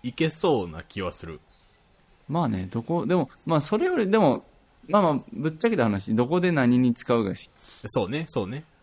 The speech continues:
Speaker 1: その通りです。
Speaker 2: ルーブル貸し切るとか。
Speaker 1: あー。貸し切り系ね。
Speaker 2: 貸し切り借りそうだよね。パーティーしよう。
Speaker 1: そう
Speaker 2: 貸し切ってパーティーしよう。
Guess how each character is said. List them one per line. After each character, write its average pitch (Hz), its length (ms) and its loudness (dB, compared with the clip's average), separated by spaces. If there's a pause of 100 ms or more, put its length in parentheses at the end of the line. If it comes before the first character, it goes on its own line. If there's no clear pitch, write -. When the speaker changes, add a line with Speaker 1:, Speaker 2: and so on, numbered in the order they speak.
(140)
Speaker 1:
そ 117 120 -8
の 107 80 -4
通 104 80 -8
り 95 120 -6
で 139 60 6
す。 135 40 8
Speaker 2:
ル 127 40 6
ー 117 40 4
ブ 110 80 4
ル 107 100 4
貸 101 220 -2
し - 60 -10
切 110 160 0
る 95 100 -2
と 92 100 -10
か。 - 300 -16 (720)
Speaker 1:
あ 170 1200 -6
ー。 - 680 -20
貸 - 240 -8
し - 40 -16
切 175 140 -8
り 170 80 -6
系 165 220 -2
ね。 175 200 -4 (600)
Speaker 2:
貸 - 220 -8
し - 60 -16
切 196 220 -4
り 185 240 -2 (400)
借 160 180 0
り 156 60 -2
そ 143 500 0
う - 20 2
だ 117 120 2
よ - 60 -8
ね。 - 260 -10 (840)
パ 233 160 4
ー 185 80 4
テ 120 100 2
ィ - 40 4
ー - 20 2
し - 120 -6
よ 95 60 -2
う。 107 40 -8
Speaker 1:
そ 135 80 -2
う - 20 2
Speaker 2:
貸 190 120 2
し - 100 -10
切 233 80 0
っ 214 60 -6
て - 100 -4
パ 139 200 2
ー 120 60 0
テ - 120 -10
ィ - 40 -10
ー - 20 -12
し - 120 -14
よ - 140 -12
う。 - 40 -20